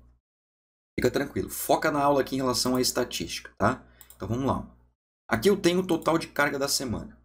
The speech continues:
certo? Foram quantas unidades arbitrárias? Setecentos e setenta e cinco.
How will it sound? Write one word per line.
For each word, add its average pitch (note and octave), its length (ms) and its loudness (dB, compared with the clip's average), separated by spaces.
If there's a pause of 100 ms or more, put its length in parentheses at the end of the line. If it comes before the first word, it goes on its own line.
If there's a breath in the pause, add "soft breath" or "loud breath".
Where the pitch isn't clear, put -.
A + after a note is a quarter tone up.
(220)
certo? - 440 0 (960)
Foram F3 200 6
quantas E3 280 2
unidades C#3+ 360 2
arbitrárias? G#2 460 0
Setecentos - 580 2
e - 20 -2
setenta C#3 240 -4
e C3 60 -2
cinco. - 440 -2